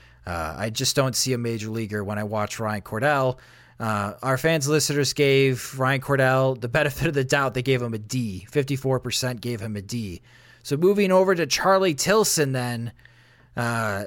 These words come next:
a little bit of surprising grade from our fans. They gave him a C.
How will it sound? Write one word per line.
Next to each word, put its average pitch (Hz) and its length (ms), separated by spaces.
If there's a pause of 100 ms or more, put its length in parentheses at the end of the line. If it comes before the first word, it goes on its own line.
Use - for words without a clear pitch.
(160)
a 135 120
little 151 340
bit 202 100
of 196 80
surprising 180 560
grade 180 320
from 160 220
our 156 100
fans. 170 440
They 147 100
gave 147 260
him 165 180
a 151 120
C. 143 800